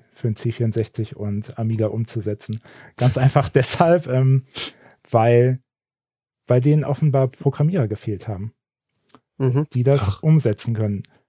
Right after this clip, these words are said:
Speaker 1: Und deshalb, äh, wurde ein Deal eingetütet, so nach dem Motto, „Hey, wir lassen euch Katakis und, äh, verklagen euch nicht in die Hölle, aber dafür, <laughs> dafür macht ihr für uns jetzt tatsächlich diese offizielle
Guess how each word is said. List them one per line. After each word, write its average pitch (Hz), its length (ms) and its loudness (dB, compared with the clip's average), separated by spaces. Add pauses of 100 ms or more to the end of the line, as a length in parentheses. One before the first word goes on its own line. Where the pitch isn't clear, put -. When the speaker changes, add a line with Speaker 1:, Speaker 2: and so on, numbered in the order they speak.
(280)
Speaker 1:
Und 117 200 -4
deshalb, 147 440 2
äh, 131 360 2
wurde 135 200 4
ein 113 80 2
Deal 190 260 0
eingetütet, 131 880 -2 (160)
so 123 160 -6
nach 135 180 -2
dem 131 140 2
Motto, 135 300 2
„Hey, 139 440 2 (380)
wir 139 100 2
lassen 143 300 0
euch 165 260 -6
Katakis 160 720 -6
und, 127 320 -4
äh, 127 280 -2 (320)
verklagen 143 560 -2
euch 123 220 -6
nicht 139 260 0
in 127 140 -6
die 120 180 2
Hölle, 185 320 4 (720)
aber 120 180 2
dafür, 143 600 4 (400)
<laughs> - 420 -2
dafür 160 380 4
macht 247 260 2
ihr 202 140 6
für 160 200 2
uns 156 300 0
jetzt 151 240 -2
tatsächlich 135 360 -2
diese 127 260 -2
offizielle 123 680 -4